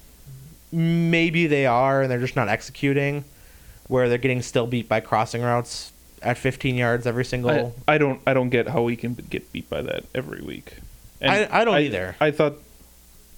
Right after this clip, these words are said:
Speaker 2: we did, or the first, what I watched is I, I think they were playing a lot of, lot more man,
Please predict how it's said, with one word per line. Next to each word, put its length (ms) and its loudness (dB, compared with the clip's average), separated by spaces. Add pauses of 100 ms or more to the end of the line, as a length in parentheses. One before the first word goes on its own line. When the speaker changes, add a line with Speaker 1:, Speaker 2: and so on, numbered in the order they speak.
(120)
Speaker 2:
we 120 0
did, 360 -2 (160)
or 140 2
the 100 0
first, 540 -2 (540)
what 140 4
I 120 4
watched 400 0
is 180 0
I, 140 2 (240)
I 100 0
think 300 -4
they 120 2
were 120 0
playing 260 0
a 80 0
lot 160 2
of, 200 -6
lot 180 0
more 140 0
man, 440 0